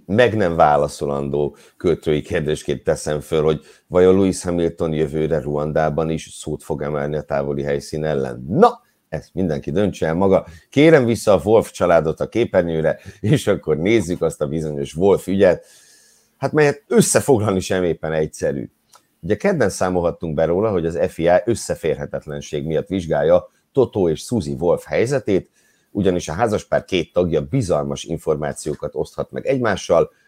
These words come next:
ami mindkettejük számára előnyökkel járhat. Ez a sajátos helyzet, tekintve, hogy Toto Wolff a Mercedes F egyes csapatfőnöke, Suzy Wolff pedig az F egy Academy igazgatója, vagyis a fom alkalmazottja.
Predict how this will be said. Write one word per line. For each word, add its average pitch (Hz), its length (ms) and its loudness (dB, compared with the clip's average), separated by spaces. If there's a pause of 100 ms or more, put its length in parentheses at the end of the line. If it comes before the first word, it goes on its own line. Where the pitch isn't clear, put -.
(140)
ami 95 180 0
mindkettejük 90 640 -2
számára 82 600 -2
előnyökkel 80 720 0
járhat. 82 540 2 (280)
Ez 80 100 -6
a 85 60 0
sajátos 82 540 0
helyzet, 104 400 2 (260)
tekintve, 120 440 4
hogy 80 100 2
Toto 98 260 0
Wolff 82 300 0
a 78 40 -6
Mercedes 78 640 -4
F - 100 -6
egyes - 300 -6
csapatfőnöke, 113 880 0 (280)
Suzy 113 340 0
Wolff 95 300 4
pedig 67 220 -4
az 64 140 -6 (100)
F - 80 -14
egy 78 180 -4
Academy 76 480 -4
igazgatója, 87 840 0 (180)
vagyis 80 400 0
a 58 80 -8
fom 98 360 0 (160)
alkalmazottja. 78 960 -2